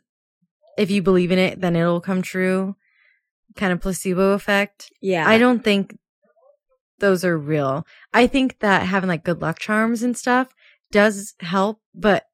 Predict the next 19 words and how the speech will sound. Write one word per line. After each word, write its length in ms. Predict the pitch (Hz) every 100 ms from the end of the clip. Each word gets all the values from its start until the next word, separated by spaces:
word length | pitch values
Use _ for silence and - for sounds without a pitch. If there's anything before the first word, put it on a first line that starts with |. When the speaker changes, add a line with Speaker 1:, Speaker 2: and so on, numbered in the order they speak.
| _
Speaker 1:
in 160 | - 220
a 60 | 185
different 400 | 190 190 226 240
way 220 | 254 269
where, 200 | 214 190
like, 260 | 170 147
psychologically 1120 | - 175 175 175 151 151 175 - 185 185 190 - _ _ _ _ -
you 220 | 170 208
tell 260 | - 202 190
yourself, 440 | 180 175 180 175
"Every 240 | - 190 220
time 300 | 214 226 214
I 120 | 202
wear 300 | 180 165 170
this 180 | 156 160
outfit 380 | 156 151 - -
to 100 | 180
an 80 | 160
interview, 560 | 160 156 151 151 156